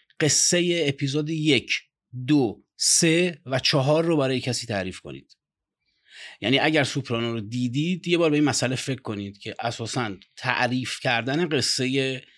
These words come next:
این چهار اپیزود اول، اصلاً دارم مثال می‌زنم، اه، ممکن نیست. شکل کلی سریال به این،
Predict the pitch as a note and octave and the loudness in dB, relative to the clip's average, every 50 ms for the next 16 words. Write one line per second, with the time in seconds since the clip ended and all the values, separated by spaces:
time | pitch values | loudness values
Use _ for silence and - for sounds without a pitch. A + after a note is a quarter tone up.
0 | _ - - _ _ _ _ _ - C#3 D3+ - D#3+ C#3+ C3 B2+ A#2 - B2 A2 | _ -20 -20 _ _ _ _ _ 2 2 4 6 6 4 4 4 2 0 -2 -2
1 | C3 C3+ C#3+ B2+ A#2 G#2+ G#2+ G#2+ G#2 A#2 - B2 B2 D#3 C#3+ C#3+ D#3 E3 D3+ C#3+ | 0 2 2 2 2 2 0 0 0 0 0 0 2 2 2 4 4 6 6 4
2 | C3+ - E3+ E3 D#3+ C#3 A#2 G#2+ G2 G2+ G2 F2 E2 D#2+ D#2 - _ _ _ _ | 4 6 6 6 6 6 4 2 0 0 0 0 -2 -2 -4 -12 _ _ _ _
3 | _ _ _ _ _ _ _ _ _ - - B2 B2 B2+ B2+ B2+ B2+ B2 B2+ C#3 | _ _ _ _ _ _ _ _ _ -6 -4 -2 0 0 0 0 0 2 4 4
4 | D3 D#3 D#3+ C#3+ F3+ F#3 F#3 F#3+ F#3+ G3 F#3+ D3+ - - - - - - - _ | 4 4 6 6 6 6 8 8 8 6 6 6 4 2 0 -2 -8 -14 -18 _
5 | _ _ _ _ _ _ - - - - - - - - - - A3 G#3+ A3 - | _ _ _ _ _ _ -20 -20 -20 -16 -6 -2 2 2 4 4 4 2 2 0
6 | G#3+ G#3 G#3+ - - - E3+ F3 F3 F3 F3 G3 G#3 G3 D#3 - - D3+ C3 B2 | 0 0 0 -2 -2 2 2 4 4 4 4 4 4 4 4 4 4 2 2 2
7 | B2+ B2+ B2 A#2+ A#2+ A#2 B2+ B2+ C3 C3 C3 | 2 2 2 2 0 0 -2 -2 -2 -2 -2